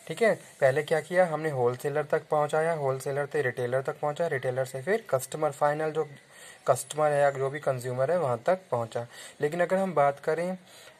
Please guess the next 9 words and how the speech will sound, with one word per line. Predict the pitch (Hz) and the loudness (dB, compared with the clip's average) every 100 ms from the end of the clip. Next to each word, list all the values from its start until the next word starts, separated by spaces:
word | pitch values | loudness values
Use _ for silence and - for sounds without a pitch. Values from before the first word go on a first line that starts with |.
| _ _ - - | _ _ -18 -10
international | 151 139 160 165 160 - 185 | -8 0 2 4 0 -2 -4
trade | 175 175 175 | 0 0 -2
की | - | 0
या | 190 | 0
foreign | 185 135 123 135 | 4 4 4 2
trade | 139 156 160 | 0 0 0
की, | - | -4
तो | 196 - 156 | -4 -2 -6
exporter | - - 165 170 202 202 | -8 -2 2 2 4 2